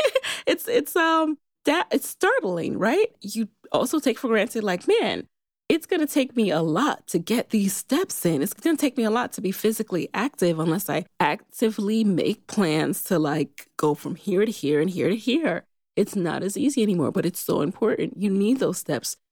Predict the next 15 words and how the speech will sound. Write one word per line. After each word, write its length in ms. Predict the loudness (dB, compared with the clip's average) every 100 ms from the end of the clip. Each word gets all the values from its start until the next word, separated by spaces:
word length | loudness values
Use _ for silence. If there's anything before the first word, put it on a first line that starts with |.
| _ 0
The 180 | 0
suggested 680 | 0 -2 -2 -2 -2 0 0 -2 -2
number 300 | 0 2 0
of 80 |
steps 240 | 0 -2 -2
that 140 | -2
everyone 320 | 0 2 2 2
should 200 | -2 0
take 220 | 0 0
every 220 | 0 -2
day 220 | -2 0
is 120 | 0
ten 280 | -2 -2 0
thousand 380 | 0 -2 -2 -4
steps. 420 | -2 -2 -2 -6